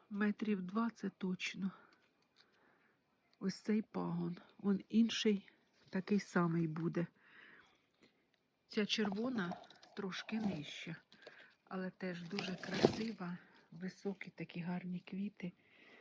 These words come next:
Ну і, звичайно, почала цвісти знову жовта. От, вона на осінь вже вища, тому що я також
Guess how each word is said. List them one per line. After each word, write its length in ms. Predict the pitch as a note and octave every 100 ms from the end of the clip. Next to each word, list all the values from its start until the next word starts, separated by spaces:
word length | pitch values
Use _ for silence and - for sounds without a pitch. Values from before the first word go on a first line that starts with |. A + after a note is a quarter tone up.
| - _ -
Ну 140 | A3+
і, 40 | B3
звичайно, 580 | F#3+ G3 - G3 F3+ F3
почала 400 | F3 - E3+ E3
цвісти 600 | E3 E3 D#3+ - F3+ F3 - - - - - - - _ - - - _ _ _ _ _ _ G#3
знову 460 | E3 F#3 D#3+ D#3+
жовта. 560 | D#3+ F3+ B3+ - A3+ A3+ - _ _ _ _ _ _ - - _ _
От, 380 | - F#3+ F#3 - - _ _ _
вона 260 | E3+ E3 F3
на 160 | E3 E3
осінь 500 | E3+ D#3+ - D#3+ D#3
вже 180 | E3 E3+
вища, 480 | G3 C4 - G3 - -
тому 220 | F3 E3+
що 180 | - F#3
я 140 | F3
також 480 | F3 E3 - F3+